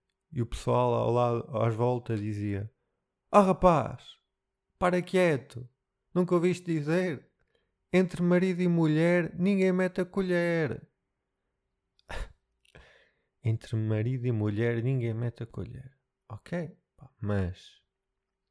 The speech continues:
mas que tipo de colher é que estamos a falar? Não é? É da sopa? É de sobremesa?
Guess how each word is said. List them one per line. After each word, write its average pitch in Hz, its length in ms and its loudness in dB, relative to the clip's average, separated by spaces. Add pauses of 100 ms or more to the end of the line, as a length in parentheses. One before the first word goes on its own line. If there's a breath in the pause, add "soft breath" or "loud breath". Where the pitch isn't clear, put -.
(920 soft breath)
mas 131 180 -4
que - 260 -8
tipo 151 240 -4
de - 100 -14
colher 135 460 -4
é 135 60 -4
que 135 80 -12
estamos 117 340 -6
a 113 60 -6
falar? 117 440 -16 (600)
Não 92 120 -4
é? 104 140 -6 (300)
É 113 100 -2
da 110 160 -2
sopa? 117 640 -4 (1080)
É 117 80 2
de 113 80 -6
sobremesa? 117 1000 -2